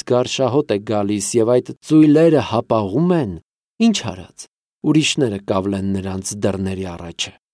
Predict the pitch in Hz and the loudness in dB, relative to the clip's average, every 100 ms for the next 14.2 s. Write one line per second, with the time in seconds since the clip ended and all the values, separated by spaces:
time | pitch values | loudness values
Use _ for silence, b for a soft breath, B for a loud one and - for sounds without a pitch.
0 | _ _ _ _ _ - 131 147 135 151 | _ _ _ _ _ -2 2 2 4 4
1 | 180 165 - 139 139 165 156 101 - 101 | 4 0 -4 0 4 4 4 0 -4 -2
2 | 101 101 107 98 107 113 180 151 - _ | -2 -2 -2 0 0 2 2 0 -4 _
3 | _ _ 113 143 165 - 180 147 95 - | _ _ -2 0 -2 0 0 0 -6 -6
4 | 101 92 90 87 85 76 78 73 - _ | -6 -6 -10 -12 -12 -14 -16 -20 -20 _
5 | _ _ _ _ _ _ - 95 - 101 | _ _ _ _ _ _ -6 -4 -4 -6
6 | 95 92 110 135 185 202 196 _ _ _ | -6 -6 -6 -2 -2 -2 -6 _ _ _
7 | _ - 165 139 123 - - _ _ _ | _ 2 4 4 0 -8 -18 _ _ _
8 | _ _ - 160 165 - 214 123 104 98 | _ _ -4 -2 -2 -4 -4 -4 -6 -6
9 | 98 95 98 107 101 90 90 85 - - | -8 -8 -8 -6 -6 -10 -16 -20 -12 -12
10 | - _ _ _ _ _ _ _ 107 101 | -12 _ _ _ _ _ _ _ -2 0
11 | 107 104 160 - 131 113 110 190 151 - | -2 0 0 0 -2 0 0 0 -2 -8
12 | _ _ _ - 180 170 127 - 127 110 | _ _ _ -6 -2 2 0 0 -2 -2
13 | - - 120 110 107 110 117 117 - 110 | -8 -8 -6 -6 -4 -4 -4 -8 -6 -6
14 | 98 | -6